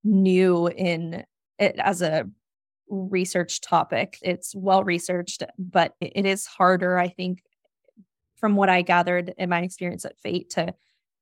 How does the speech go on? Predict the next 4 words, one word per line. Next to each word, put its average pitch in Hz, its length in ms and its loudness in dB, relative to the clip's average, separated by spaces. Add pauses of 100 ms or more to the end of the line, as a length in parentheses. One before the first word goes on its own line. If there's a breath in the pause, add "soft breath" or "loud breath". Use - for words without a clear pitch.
(120)
to 170 440 4
establish 185 680 0 (140)
processes 180 640 -2
that 139 320 2